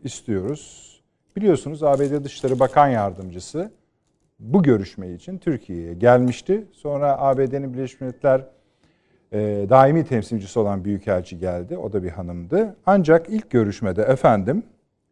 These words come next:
çıkışta biliyorsunuz şöyle demişti. "Biz Türkiye'ye S dört yüzler konusunda bir alternatif sunduk. Artık top Türkiye'de." demiş idi. O gün galiba yanlış hatırlamıyorsam bir ya da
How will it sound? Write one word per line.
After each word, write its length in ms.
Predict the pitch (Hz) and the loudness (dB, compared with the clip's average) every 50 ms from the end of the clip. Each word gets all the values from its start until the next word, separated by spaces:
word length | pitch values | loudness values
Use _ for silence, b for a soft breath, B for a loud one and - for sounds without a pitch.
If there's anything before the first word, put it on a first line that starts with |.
| _ _ | _ _
çıkışta 420 | - - - 147 - - 143 123 | -20 -8 -8 -8 -4 -2 -2 -2
biliyorsunuz 480 | 123 123 120 117 98 - - 143 185 - | 0 0 0 -2 -2 -2 -8 -14 -16 -16
şöyle 360 | - - 196 165 123 104 95 | 2 6 6 6 8 6 2
demişti. 540 | 87 82 80 80 - - _ 156 185 220 - _ _ _ _ _ _ _ _ _ _ _ - | -2 -8 -14 -20 -20 -20 _ -12 -12 -12 -12 _ _ _ _ _ _ _ _ _ _ _ -6
"Biz 180 | 165 143 - | -6 -6 0
Türkiye'ye 960 | - 170 147 135 - - 127 110 98 98 95 95 104 135 175 196 - - 156 135 | 0 0 0 0 -2 -2 0 2 2 2 2 2 2 2 2 2 2 0 0 0
S 120 | - - | 0 0
dört 220 | 139 120 113 - 113 | 0 0 0 -2 -6
yüzler 340 | 101 92 95 92 92 90 | -8 -6 -6 -6 -6 -8
konusunda 560 | - - 85 85 82 - - 82 87 113 151 139 | -10 -14 -16 -16 -16 -20 -20 -16 -12 -10 -6 -6
bir 240 | 113 101 - 107 | -6 -6 -4 -4
alternatif 540 | 101 95 - 101 98 98 101 98 - 151 147 | -6 -4 -4 -8 -8 -8 -8 -10 -10 -12 -12
sunduk. 640 | - - 185 175 170 170 196 196 202 - - _ _ _ _ _ _ _ _ _ _ _ _ _ | -6 -2 0 0 2 2 2 0 0 -6 -16 _ _ _ _ _ _ _ _ _ _ _ _ _
Artık 400 | 208 180 131 - - 98 - _ | 2 4 4 2 -2 -10 -10 _
top 200 | - 175 180 175 - _ _ _ _ _ _ _ _ _ _ | -2 -2 -2 -2 -6 _ _ _ _ _ _ _ _ _ _
Türkiye'de." 720 | _ 214 160 123 - - 107 95 90 80 73 - 78 - _ _ _ _ | _ 0 0 0 -4 -6 -6 -6 -6 -8 -10 -16 -20 -20 _ _ _ _
demiş 460 | 117 104 101 107 95 90 85 - _ _ | -14 -6 -4 -4 -4 -4 -8 -14 _ _
idi. 380 | - 120 113 113 117 156 214 - _ _ _ _ _ _ _ _ _ _ | -12 -4 0 0 0 0 0 -6 _ _ _ _ _ _ _ _ _ _
O 120 | - 175 165 | -4 0 2
gün 200 | 180 175 170 151 | 2 2 2 4
galiba 640 | 165 160 156 151 156 147 156 156 156 151 - - - | 6 6 6 6 6 6 6 6 6 4 2 -2 -4
yanlış 360 | - 127 131 139 147 143 - 156 | 0 2 2 4 2 2 0 0
hatırlamıyorsam 800 | 143 - - 151 151 151 139 120 110 104 - - 165 170 170 156 | 0 0 0 0 2 2 2 2 0 0 0 -2 -4 -2 0 2
bir 140 | 175 175 147 | 4 4 4
ya 220 | 127 107 95 95 | 4 2 2 6
da 300 | 143 160 185 202 196 180 | 6 6 6 6 2 -6